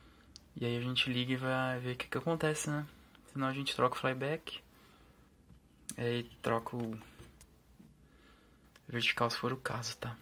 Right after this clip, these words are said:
Mas aí, ó. Lindo, né? Tá escorrendo um pouco. Aí, ó, chegou a hora. Tá umas três horas aqui, tá,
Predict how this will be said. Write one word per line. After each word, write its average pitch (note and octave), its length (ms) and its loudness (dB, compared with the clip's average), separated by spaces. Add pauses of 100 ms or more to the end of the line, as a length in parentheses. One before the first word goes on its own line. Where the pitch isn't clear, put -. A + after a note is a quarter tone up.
(520)
Mas G1+ 140 -6
aí, - 160 -6
ó. - 300 -14 (1160)
Lindo, C3+ 340 2
né? D#3+ 200 6 (880)
Tá C3 80 -6
escorrendo C#3 480 -4
um - 20 -12
pouco. - 400 -12 (2500)
Aí, C3+ 220 6
ó, B2 80 4
chegou C3 340 6
a B2 80 12
hora. B2+ 420 10 (2000)
Tá C3 100 0
umas B2+ 220 4
três B2+ 380 4
horas C3 320 8
aqui, A#2 240 -2
tá, - 180 -2